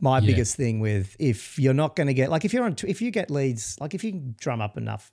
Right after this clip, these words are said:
Speaker 1: you know, you got a good following on Twitter or whatever it is, and you can drum up people hitting your website fairly organically and stuff like that, then I think that's totally right. Like, be as scrappy as you can and get whoever you can. Um,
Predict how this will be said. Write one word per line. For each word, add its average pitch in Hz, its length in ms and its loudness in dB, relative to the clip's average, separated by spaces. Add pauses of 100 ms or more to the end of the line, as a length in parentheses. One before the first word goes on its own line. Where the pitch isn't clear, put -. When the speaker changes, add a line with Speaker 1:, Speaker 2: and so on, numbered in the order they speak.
Speaker 1:
you 120 100 -6
know, 113 60 -2
you 117 100 0
got 110 100 0
a - 20 -2
good 98 160 -4
following 107 320 -2
on 104 60 -4
Twitter 113 340 -4
or 104 60 -2
whatever 104 260 -2
it 98 80 -4
is, 104 180 -4
and 110 80 -8
you - 40 -14
can 110 100 -6
drum 104 180 -8
up - 180 -8
people 104 320 -6
hitting 110 220 -4
your 98 120 -4
website 101 440 -6
fairly 101 320 -8
organically 98 680 -6
and 98 120 -8
stuff - 220 -10
like 104 100 -8
that, 131 140 -6
then 123 100 -8
I 113 60 -4
think 127 180 -6
that's 101 180 -8
totally 98 280 -6
right. 104 200 -6
Like, 101 200 -10
be 127 120 -4
as 107 100 -4
scrappy 107 340 -6
as 95 80 -6
you 98 80 -6
can 101 280 -4
and 95 100 -6
get 107 160 -6
whoever 107 260 -6
you 107 80 -12
can. 104 420 -4 (600)
Um, 110 480 4